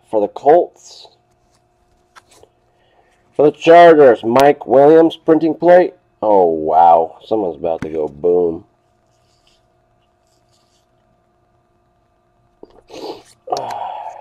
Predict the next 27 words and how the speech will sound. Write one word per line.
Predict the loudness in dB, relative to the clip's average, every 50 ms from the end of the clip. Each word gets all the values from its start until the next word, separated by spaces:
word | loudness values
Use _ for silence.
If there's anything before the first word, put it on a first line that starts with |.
| -20 -20 _ _ _ _ _ _ _ _ _ _ _
Black | -2 2 4 6 4 4 2 -4
printing | _ -8 -6 -6 -6 -8
plate. | -8 -4 -2 0 0 0 -2 -6 _ _ _ _ _ _ _ _ _ _ _ _ _
Mike | -6 -6 -6 -6 -6 -6
Williams | -4 -2 -2 -2 -2 -4 -6 -6
had | -6 -8
a | -8
playoff. | -8 -8 -8 -6 -4 -4 -4 -4 -6 -10 _ _ _ _ _ _ _ _ _ _ _ _ _ _ _ _ _ _ _ _ -20 -20 -20 -20 -20 -20 -20 _ _ _ _ _ _ _ _
One | -2 2 4 6 6 6 6 6
of | 6 6 6 4 4
one | 4 4 4 6 6 4 4 2
printing | 0 0 2 2 2 0 0
plate | 2 2 2 4 2 4
auto, | 4 6 6 6 8 8 8 8 6 6 4
Pat | 0 0 2 6 6 8 6 6 4 2
Mahomes. | 0 0 0 2 4 6 6 6 6 6 6 4 2 0 -6 -12 -18 -20 _ -20 -20 -20 -20 _ _ _ _ _ _ _ _ _ _ _ _ _ -6
Patrick | -4 -4 -2 -2 0
Mahomes | 0 0 2 4 4 4 6 4 4 2 0 0
for | 0
the | 0 0
Chiefs. | 0 -2 -2 -2 -2 -4 -6 -12 -20 -20 -20 _ _ _ _ _ _ _ _ _ _ _ _ _ _ _ _ _ _ _ _ _ _ _ _ _ _ _
One | -4 0 2 2
of | 2 4 4
one | 4 6 4 4
printing | 2 0 0 0 0 0
plate | 2 2 2 2 4 4
auto | 4 4 6 6 6 6 6 4 2 -4 _